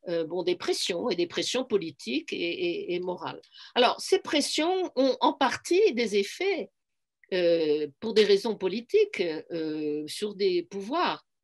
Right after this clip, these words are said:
Alors, sur le vaccin, par exemple,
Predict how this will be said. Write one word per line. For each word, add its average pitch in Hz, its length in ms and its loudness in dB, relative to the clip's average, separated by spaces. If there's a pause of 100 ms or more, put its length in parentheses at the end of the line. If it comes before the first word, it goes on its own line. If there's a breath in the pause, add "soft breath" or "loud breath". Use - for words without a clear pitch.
(500 soft breath)
Alors, 175 420 0 (280)
sur 320 200 0
le 320 100 6
vaccin, 269 480 4
par 254 180 -2
exemple, 180 720 -2